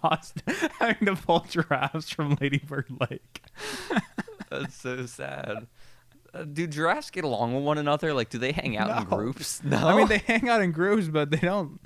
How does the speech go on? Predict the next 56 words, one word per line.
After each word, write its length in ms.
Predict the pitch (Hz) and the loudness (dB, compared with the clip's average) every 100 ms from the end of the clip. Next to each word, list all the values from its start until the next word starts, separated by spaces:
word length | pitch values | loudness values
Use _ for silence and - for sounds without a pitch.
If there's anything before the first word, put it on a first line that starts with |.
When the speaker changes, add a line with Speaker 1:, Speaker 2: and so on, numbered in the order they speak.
| - _ - 359 - | -20 _ -16 -6 0
Speaker 1:
Like, 140 | 180 | 4
they're 80 | 185 | 4
Speaker 2:
What 60 | 180 | 6
do 220 | 220 226 | 6 8
you 40 | 190 | 6
Speaker 1:
definitely 140 | - | 6
Speaker 2:
mean 160 | 175 202 | 6 6
no? 80 | |
That 60 | - - | 6 8
Speaker 1:
combative 140 | 208 233 | 6 6
Speaker 2:
was 80 | |
a 40 | 160 | 4
Speaker 1:
animals. 360 | 147 165 170 196 | 4 6 4 4
Speaker 2:
confident 280 | 185 185 151 | 0 -2 -2
no, 460 | 135 123 127 170 143 | -2 2 4 4 2
and 160 | 123 | 0
do 100 | 123 131 | -4 -4
they 100 | 131 | -4
get 140 | 131 | -2
along 340 | 113 117 170 | 0 0 0
with 80 | 131 | -2
each 200 | 107 95 | -6 -6
other? 160 | 104 123 | -4 2
I've 60 | 180 | 2
Speaker 1:
They're 80 | |
Speaker 2:
never 120 | 196 214 | 4 4
Speaker 1:
pretty 160 | 240 | 4
Speaker 2:
seen 100 | 175 | 4
a 20 | 180 | 4
giraffe 340 | 165 156 190 | 6 6 6
Speaker 1:
combative 120 | 180 143 | 4 4
Speaker 2:
fight. 80 | 151 | 4
Speaker 1:
animals. 500 | 185 131 107 - - | 6 4 0 -6 -8
Speaker 2:
With 120 | 156 | 2
Speaker 1:
You've 160 | 185 | 4
Speaker 2:
each 40 | 196 | 6
Speaker 1:
never 200 | 190 196 | 4 4
seen 160 | 190 190 | 4 4
them 80 | 175 | 4
fight. 120 | 170 | 4
They 140 | 180 | 4
fight 420 | 175 - - 190 | 2 -4 0 4
with 120 | 208 - | 4 4
their 100 | 147 | 2
necks. 520 | 131 143 165 135 - | 2 2 2 0 -2
It's 220 | 139 139 | -4 -6
crazy 560 | - - 170 165 160 139 | -8 -2 4 6 6 6
looking. 240 | 117 113 | 4 2
Speaker 2:
Damn, 340 | 226 220 165 135 | 0 0 0 -2
like 100 | 127 | -4
swords? 840 | - 156 156 285 311 - - - - | -4 -2 0 -2 -4 -6 -6 -6 -2
Speaker 1:
<laughs> 40 | |
Kind 500 | - - 214 349 - | -2 0 2 4 6
of, 220 | 170 151 | 4 4
yeah. 480 | 185 202 240 180 117 | 4 4 2 -2 -2
Speaker 2:
Whoa. 640 | 113 202 185 156 104 90 | -2 2 2 2 0 -4